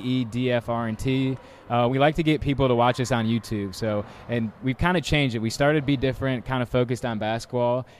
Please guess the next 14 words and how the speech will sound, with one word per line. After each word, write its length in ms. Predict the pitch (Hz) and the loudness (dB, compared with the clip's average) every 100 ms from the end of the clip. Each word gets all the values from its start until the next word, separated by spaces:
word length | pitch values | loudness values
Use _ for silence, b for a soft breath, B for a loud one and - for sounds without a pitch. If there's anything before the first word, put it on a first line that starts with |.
| b | b
and 120 | 113 | -2
now 160 | 117 117 | 0 0
we've 140 | 117 | -2
kinda 200 | 127 117 | -2 -2
decided 440 | 110 - 117 113 107 | -4 -2 -2 0 0
we're, 140 | 120 | -2
we're 140 | 113 117 | 0 0
just 260 | 127 - | 0 0
focusing 500 | 131 123 120 - 117 113 | 2 2 0 -4 -2 0
on 120 | 113 | 0
more 180 | 117 107 | 0 -2
Cincinnati 600 | 135 120 120 113 113 113 | -4 -4 -2 0 0 0
influencers 840 | 113 113 120 120 117 123 120 113 | -2 -2 0 -2 0 0 0 -2
and, 220 | 107 104 | -4 -4